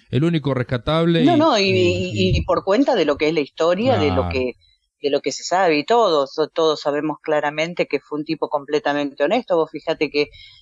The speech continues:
Speaker 2: mi abuelo se, se retira de la, de la
Speaker 1: Honesto, como si
Speaker 2: presidencia.
Speaker 1: fuera, como si fuera,
Speaker 2: Este
Speaker 1: decimos que fue honesto como si fuera una, una virtud extraordinaria, cuando tendría que ser lo normal, ¿no?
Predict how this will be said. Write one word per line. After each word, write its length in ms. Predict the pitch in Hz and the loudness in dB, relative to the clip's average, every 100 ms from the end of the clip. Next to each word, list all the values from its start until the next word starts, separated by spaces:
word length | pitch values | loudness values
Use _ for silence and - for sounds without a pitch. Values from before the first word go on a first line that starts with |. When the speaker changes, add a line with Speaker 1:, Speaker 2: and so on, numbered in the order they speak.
| _ | _
Speaker 2:
mi 100 | - | -2
abuelo 400 | 147 147 160 175 | 0 2 2 0
se, 320 | 156 - 143 117 | 0 0 0 0
se 160 | - | -2
retira 460 | 139 143 160 170 156 | -4 -4 -2 2 2
de 100 | 147 | 2
la, 520 | 139 131 127 127 123 131 | 2 0 0 -2 -6 -4
de 100 | 127 | -2
la 60 | 160 | 2
Speaker 1:
Honesto, 280 | 147 - 107 | 2 2 0
como 200 | 113 135 | 0 2
si 100 | 131 | 0
Speaker 2:
presidencia. 20 | |
Speaker 1:
fuera, 280 | 143 233 196 - - | 2 2 2 -4 -8
como 220 | - 151 | -2 0
si 200 | 151 156 | 2 2
fuera, 300 | 156 208 202 | 4 2 2
Speaker 2:
Este 220 | 175 143 - | 2 0 -2
Speaker 1:
decimos 440 | 127 139 190 208 - | -4 -2 0 0 0
que 100 | 151 | 0
fue 180 | 160 | 2
honesto 380 | 180 170 196 202 | 0 0 0 0
como 220 | 165 135 | 0 0
si 140 | 117 120 | 0 0
fuera 360 | 135 180 170 147 | 0 2 2 2
una, 300 | 156 151 120 - | 2 0 -4 -4
una 260 | 135 170 165 | -2 0 2
virtud 360 | 139 123 180 185 | 2 0 2 2
extraordinaria, 1000 | - 135 117 113 151 160 107 92 82 - _ | 2 0 0 0 0 2 2 2 -2 -10 _
cuando 260 | 117 123 | -2 -2
tendría 360 | 120 131 156 180 | -2 -2 0 0
que 120 | 160 | -2
ser 200 | 151 175 | -2 -2
lo 140 | 165 | 0
normal, 520 | 131 113 107 147 107 90 | 0 0 0 -2 -2 -4
¿no? 240 | 107 185 | -6 -8